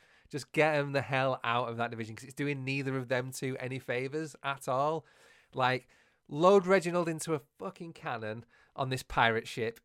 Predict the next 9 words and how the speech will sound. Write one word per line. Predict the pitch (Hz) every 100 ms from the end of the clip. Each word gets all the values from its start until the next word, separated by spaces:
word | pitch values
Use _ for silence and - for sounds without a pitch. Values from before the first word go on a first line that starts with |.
| _
shoot | - - 175 170
him | 165
out | 151 147
to | - 135
sea, | - 95 92 92 _ - - _ _ _
and | 139 123 120
just | 123 - - _
give | 139 131
those, | 135 139 - -